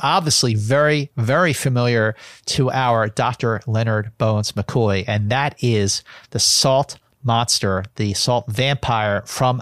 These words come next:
The Man Trap. So, as we will soon come to discover, Trelane, he designed his drawing room because he was looking basically through a telescope at Earth. But because Earth was so far away, he was looking at the Earth of the past.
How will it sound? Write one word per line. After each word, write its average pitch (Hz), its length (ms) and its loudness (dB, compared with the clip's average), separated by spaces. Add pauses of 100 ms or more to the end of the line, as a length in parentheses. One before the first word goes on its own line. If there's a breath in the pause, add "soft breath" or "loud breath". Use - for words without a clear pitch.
The 117 180 0
Man 123 320 0
Trap. - 420 -4 (480 loud breath)
So, 131 500 2 (160)
as 143 240 -2
we 156 120 2
will 135 160 0
soon 165 360 2
come 139 280 0
to 127 100 0
discover, 110 560 -2 (720 loud breath)
Trelane, 139 600 2 (160)
he 143 380 -2
designed 151 520 2
his 147 160 2
drawing 143 340 2
room 104 220 0
because 117 360 -2
he 123 100 0
was 107 280 -2
looking 175 500 0 (600 loud breath)
basically 160 400 2
through 135 380 2
a 123 120 -2
telescope 123 680 0 (120)
at 131 240 -2
Earth. 95 380 -2 (120)
But 120 100 -4
because - 240 -2
Earth 135 280 0
was 120 100 -2
so 123 160 0
far 113 280 2
away, 110 340 0 (220 loud breath)
he - 140 -4
was 127 200 -2
looking 151 280 -4
at 131 180 -6
the - 160 -12
Earth 120 260 -4
of 117 100 -6
the - 80 -6
past. - 540 -4